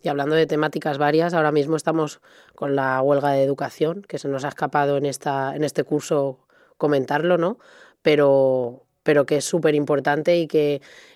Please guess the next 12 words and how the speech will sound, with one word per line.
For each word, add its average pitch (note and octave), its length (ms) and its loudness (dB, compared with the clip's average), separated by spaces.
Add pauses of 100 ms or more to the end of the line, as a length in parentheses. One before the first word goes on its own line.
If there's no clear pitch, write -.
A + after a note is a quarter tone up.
(140)
que D#3 140 0
seguro D3 420 4
que, C#3 560 0
que D#3 120 -4
tendrá D3 280 2
cabida D3 560 2
el C#3+ 80 0
curso D3+ 300 0
que C#3+ 140 0
viene, D3 340 0
pues C#3 200 -4
hablar, C3+ 560 -4